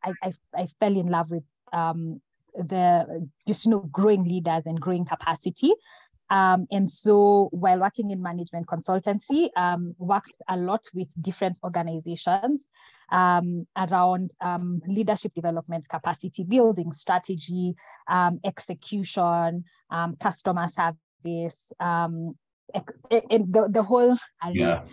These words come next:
Speaker 2: yeah,
Speaker 1: of
Speaker 2: the
Speaker 1: all the elements that kind of help businesses to be able to optimize, um, their effectiveness and their productivity and their profitability. Um,
Speaker 2: Mm-hmm.
Speaker 1: and then, um,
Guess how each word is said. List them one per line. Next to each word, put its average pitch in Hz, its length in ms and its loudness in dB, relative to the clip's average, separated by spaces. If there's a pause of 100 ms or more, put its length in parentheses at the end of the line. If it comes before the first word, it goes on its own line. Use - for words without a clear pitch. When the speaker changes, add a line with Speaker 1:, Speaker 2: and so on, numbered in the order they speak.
(180)
Speaker 2:
yeah, 180 120 -2
Speaker 1:
of 190 160 2
Speaker 2:
the - 80 -12
Speaker 1:
all 214 140 4
the 196 140 -2
elements 185 360 -2
that 170 140 -2
kind 185 180 -2
of 160 100 -6
help 196 320 -2 (160)
businesses 170 800 -6
to 170 80 -8
be 170 80 -2
able 170 260 -4
to 160 260 -8 (460)
optimize, 208 800 0 (140)
um, 175 480 -2
their 165 480 -2 (420)
effectiveness 208 600 -4
and 180 120 -2
their 165 80 -2
productivity 170 880 -6
and 170 160 -6
their 156 80 -6
profitability. 160 1080 -10 (480)
Um, 208 260 4
Speaker 2:
Mm-hmm. - 80 0
Speaker 1:
and 220 160 4
then, 226 280 6
um, 202 540 0